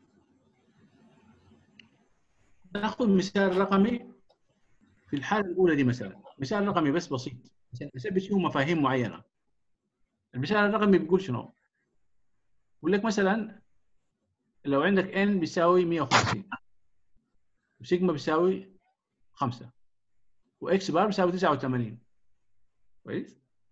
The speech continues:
أنا هعمل شنو؟ هأرجع للديستريبيوشن بتاعي، أحول القيم دي لقيم معيارية، نفس الفكرة بتاعت الستاندردايزيشن.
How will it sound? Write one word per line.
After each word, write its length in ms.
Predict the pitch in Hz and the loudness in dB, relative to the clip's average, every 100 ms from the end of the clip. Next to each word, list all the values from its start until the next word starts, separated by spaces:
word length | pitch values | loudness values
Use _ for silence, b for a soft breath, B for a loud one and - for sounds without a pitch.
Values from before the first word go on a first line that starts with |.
| _ _ _ _ - - - _ _ _ _ _ _ _ _ - _ - - _ _ _ _ - - _ _ _ _ _ _ - | _ _ _ _ -20 -20 -20 _ _ _ _ _ _ _ _ -20 _ -20 -20 _ _ _ _ -20 -20 _ _ _ _ _ _ -2
أنا 500 | 196 214 240 - - | 0 2 0 -2 -4
هعمل 360 | 170 202 170 - | 0 2 0 -2
شنو؟ 380 | 135 139 - - _ _ _ _ _ _ | -4 -4 -6 -18 _ _ _ _ _ _
هأرجع 480 | - 127 160 196 185 | -10 -4 0 2 2
للديستريبيوشن 640 | 156 143 131 143 185 180 | 2 -2 -2 -2 0 0
بتاعي، 420 | 151 147 143 214 131 | -2 0 0 -2 -4
أحول 480 | - 190 165 131 | 0 0 0 -4
القيم 440 | 131 131 185 175 156 | -4 -2 0 0 0
دي 280 | 196 247 - _ _ _ _ _ _ _ _ _ | -4 -8 -12 _ _ _ _ _ _ _ _ _
لقيم 360 | 135 180 175 147 | -2 2 2 2
معيارية، 640 | 127 131 127 139 127 110 | 0 0 0 0 0 -2
نفس 220 | 165 - | -4 -4
الفكرة 360 | 180 - - 131 | -6 -2 0 0
بتاعت 260 | 131 117 | -2 -4
الستاندردايزيشن. 920 | 127 - 120 - - 120 127 127 101 | -6 -4 -6 -6 -10 -6 -4 -4 -6